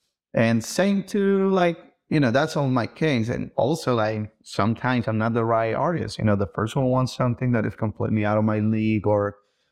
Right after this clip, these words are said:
or they're expecting something very different from what I do. You know, let's say someone asked me to do color right now. I haven't done color in so long,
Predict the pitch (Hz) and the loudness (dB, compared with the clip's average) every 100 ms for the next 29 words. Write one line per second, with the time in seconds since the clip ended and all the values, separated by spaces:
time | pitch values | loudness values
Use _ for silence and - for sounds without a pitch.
0 | _ 113 110 113 110 - - - 113 - | _ 0 2 2 0 -6 -4 -4 -4 0
1 | 110 101 117 110 107 104 110 107 92 98 | -2 0 -2 -2 -2 0 0 0 -2 -4
2 | 90 113 127 139 139 135 131 131 123 139 | 0 0 0 -4 -2 0 2 0 0 0
3 | 165 202 - 117 117 123 123 147 131 117 | 0 -4 0 2 2 0 -2 0 0 0
4 | 123 113 101 101 - 127 - - - 127 | 0 0 0 -2 -4 -6 -6 -10 -4 -2
5 | 139 - 135 139 139 139 143 139 135 - | -2 0 0 0 0 0 0 -2 -4 -10
6 | _ _ - - _ _ _ _ _ _ | _ _ -16 -16 _ _ _ _ _ _
7 | _ - 107 135 117 120 117 123 113 101 | _ -2 0 2 2 0 0 0 0 0
8 | 95 - 113 127 101 110 131 95 - | -2 -2 0 0 0 -2 -2 -4 -8